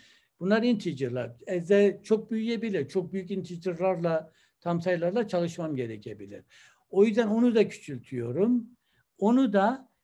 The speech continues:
Z R of Q diye bir daha dar bir polinomyal küme tanımlıyorum. Z sixty'den alıyorum, altmıştan alıyorum. Yani katsayılar da eksi otuz ile artı otuz arasında olacak.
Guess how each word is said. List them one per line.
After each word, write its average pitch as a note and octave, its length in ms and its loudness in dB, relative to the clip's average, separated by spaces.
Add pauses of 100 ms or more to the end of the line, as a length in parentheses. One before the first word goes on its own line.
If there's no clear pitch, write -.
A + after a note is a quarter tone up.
(680)
Z D3 260 -8 (460)
R A3+ 200 6
of G#3 200 2
Q A#3+ 280 0
diye F3+ 320 2
bir D3+ 360 -4 (480)
daha E3+ 420 2
dar G3+ 360 2
bir C#3+ 320 -4
polinomyal D#3 680 -8
küme F3 260 -6
tanımlıyorum. D3 760 -4 (500)
Z C#3+ 160 0 (180)
sixty'den G#3 680 0
alıyorum, B2 440 -6
altmıştan F3 600 -6
alıyorum. A2+ 460 -8
Yani G3+ 400 -2
katsayılar G#3 720 -2
da G#3 40 -4
eksi F#3 280 -8
otuz F#3+ 320 -8
ile G3+ 80 -4
artı E3 300 -2
otuz D3 280 -10
arasında A#2+ 480 -8
olacak. G2+ 500 -16